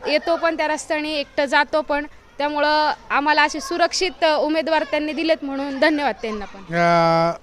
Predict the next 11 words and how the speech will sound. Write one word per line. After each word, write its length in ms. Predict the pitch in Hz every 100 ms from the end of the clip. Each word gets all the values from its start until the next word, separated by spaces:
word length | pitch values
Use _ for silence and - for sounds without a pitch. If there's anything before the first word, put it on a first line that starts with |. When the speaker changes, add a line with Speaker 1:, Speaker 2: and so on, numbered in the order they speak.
| -
Speaker 2:
त्यामुळं 280 | 180 190 196
तुमच्या 640 | 196 185 202 196 180 - 302 190
जी 140 | 135 202 - -
फुरसुंगी 380 | 165 165 196 190
उरुळी 300 | 175 180 180
नगर 240 | 165 165
परिषदेवर 680 | 160 165 - 165 156 156 110 - - - - - -
कोणत्या 340 | 175 175 202 190
पक्षाचा 600 | - 170 - 180 - 180
झेंडा 320 | 135 135 139
फडकेल? 340 | - 107 107